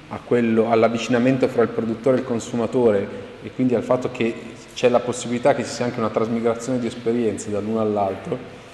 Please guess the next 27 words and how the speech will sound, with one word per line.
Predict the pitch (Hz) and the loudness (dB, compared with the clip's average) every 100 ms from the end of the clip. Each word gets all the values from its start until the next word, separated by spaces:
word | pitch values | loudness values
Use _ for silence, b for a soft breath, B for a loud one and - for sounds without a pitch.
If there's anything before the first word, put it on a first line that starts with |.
| B B - | B B -4
abbiamo | 127 165 131 | 6 6 8
la | 131 | 6
possibilità | 151 - 180 180 180 202 | 4 2 0 4 8 6
di | 160 139 160 - - - - - - - - - - - - | 6 0 0 -4 -12 -14 -18 -20 -20 -20 -20 -20 -20 -20 -8
lavorare | 113 120 135 156 123 | -2 2 6 6 6
sull'immateriale | 120 113 110 123 127 127 101 98 - - - 113 | 0 -2 0 2 6 6 4 -4 -10 -14 -14 -14
di, | 113 - 123 | -14 -16 -12
di | 120 | -8
questa, | - 120 - 107 | -6 -4 -2 -2
di, | 113 107 | -4 -8
di | 117 | -4
questo | 131 127 | -2 -2
comparto | 143 185 175 120 135 - 170 143 - - 127 | 0 0 6 6 6 4 2 2 -8 -10 -2
e, | 131 | 0
eh, | 131 | 2
lavorare | 120 120 135 123 | 4 6 6 6
sui | 127 | 2
punti | 123 117 120 | -4 -4 -4
di | 127 | -2
contatto | 139 127 - 107 131 | -2 0 -2 -2 -6
che | 131 | -8
si | - - | -12 -12
possono | - 104 | -10 -8
determinare | 101 101 117 107 101 117 | -8 -4 -2 0 -2 -2
con | 104 | -4
il | |
patrimonio. | - 92 95 101 95 | -6 -8 -4 -4 -4